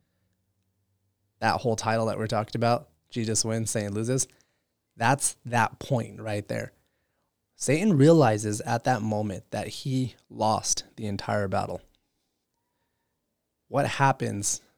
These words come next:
What's going through his mind when he knows and he's aware that you lose the battle. You say, "Fine, I'm not gonna win this overall large thing, this large battle."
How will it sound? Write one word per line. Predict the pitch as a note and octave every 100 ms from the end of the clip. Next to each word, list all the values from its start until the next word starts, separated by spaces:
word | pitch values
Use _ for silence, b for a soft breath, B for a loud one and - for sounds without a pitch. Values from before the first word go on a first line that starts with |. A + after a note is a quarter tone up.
| _ _ _ _ _
What's | - C#3+
going | - E3 D#3+
through | C#3+ C3+
his | A#2+ -
mind | C3 A#2+ A2+ G#2 G#2 - _ _ _ _ _ _ -
when | A2
he | A2
knows | A#2 A#2 A2 G#2 - -
and | A#2
he's | A2+
aware | A2 G#2+ A2
that | G2+
you | G2+ A2
lose | G#2 G2+
the | A2
battle. | G2 F2+ A1+ _ _ _ _ _ _ _ _ _ _
You | A#2
say, | A2 G#2 - _ _ _ _ _ _ _
"Fine, | G#2+ G#2 - _ _ _ _ _ _ _ - _ _ _ _
I'm | B2+
not | C#3 C3+
gonna | B2
win | G#2+ A#2+ A#2
this | A#2+ - - - -
overall | A#2+ A2+ G#2 G#2+ A2+ -
large | - G2 G#2+ A2
thing, | B2 B2 C#3+ b b b b _ _ _
this | A2+ A2
large | G#2 G#2+ B2
battle." | B2 C#3 D3+